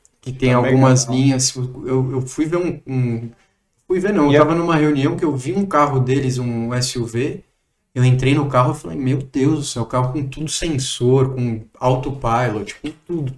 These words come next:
Speaker 1: tudo,
Speaker 2: E barato.
Speaker 1: tudo. E barato."
Speaker 2: Porque você entra no carro, "Ixi, um carro desse aqui é um quinhentos mil." Aí quando você vai ver, o carro é duzentos e tanto. Né? Então, assim, os carros também tão entrando com um preço bem competitivo.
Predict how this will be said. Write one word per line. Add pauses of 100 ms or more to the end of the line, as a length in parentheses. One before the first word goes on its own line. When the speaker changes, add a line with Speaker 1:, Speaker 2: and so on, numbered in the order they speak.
Speaker 1:
tudo,
Speaker 2:
E
barato.
Speaker 1:
tudo.
E
barato." (640)
Speaker 2:
Porque
você
entra
no
carro,
"Ixi,
um
carro
desse
aqui
é
um (340)
quinhentos
mil." (640)
Aí
quando
você
vai
ver,
o
carro
é
duzentos
e
tanto. (1000)
Né?
Então,
assim,
os
carros
também
tão
entrando
com
um
preço
bem
competitivo.